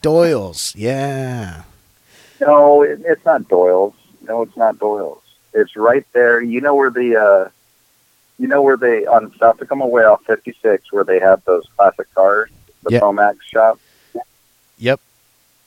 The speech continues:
Speaker 2: It's right ac-, it's right, it's kitty corner across the street from that.
Speaker 1: I think you might be right. It's, it is ca-, there's a pi-, it's a pizza place
Speaker 2: Dawson's.
Speaker 1: too, right?
Speaker 2: It's called Dawson's. It's, no, it's called Dawson's.
Speaker 1: Dawson's. Okay, let's get it right, 'cause I
Speaker 2: Dawson.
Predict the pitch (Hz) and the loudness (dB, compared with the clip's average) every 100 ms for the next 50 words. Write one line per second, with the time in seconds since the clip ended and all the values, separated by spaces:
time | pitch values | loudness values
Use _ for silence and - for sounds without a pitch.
0 | - 92 - - 98 104 - 101 90 92 | -6 -6 -4 0 2 2 -2 -4 -4 -2
1 | 95 104 107 104 92 _ _ 113 107 113 | 4 4 4 0 -4 _ _ -4 -2 -2
2 | 104 98 - 95 - 85 - 95 78 - | 0 0 2 0 0 -8 -10 -8 -8 -12
3 | 69 67 65 - _ - 90 175 180 165 | -14 -12 -12 -18 _ -18 -14 -12 -10 -4
4 | 123 - 101 107 117 82 - 104 113 - | -4 -4 -4 -2 -2 -4 -14 -10 -10 -12
5 | - 90 98 101 104 104 - 113 110 - | -16 -10 -10 -8 -10 -10 -10 -8 -8 -8
6 | 190 196 104 - 92 92 101 110 98 107 | -8 -8 -10 -10 -10 -2 2 2 0 -6
7 | 127 - - 104 - 113 104 90 101 87 | -10 -16 -8 -8 -2 2 2 2 2 4
8 | 87 - 85 80 - 87 - 98 95 101 | 4 2 -6 -12 -10 -10 -10 -4 0 0
9 | - 107 101 101 90 82 - - _ _ | 0 0 2 4 4 4 0 -18 _ _
10 | _ _ - 113 117 - 71 73 - - | _ _ -4 -2 -2 -6 -14 -18 -20 -20
11 | _ - - 78 85 - 131 107 95 107 | _ -20 -16 -16 -16 -10 -6 -4 0 -2
12 | 80 - 90 92 95 95 95 90 | -2 -8 -4 2 2 2 -2 -8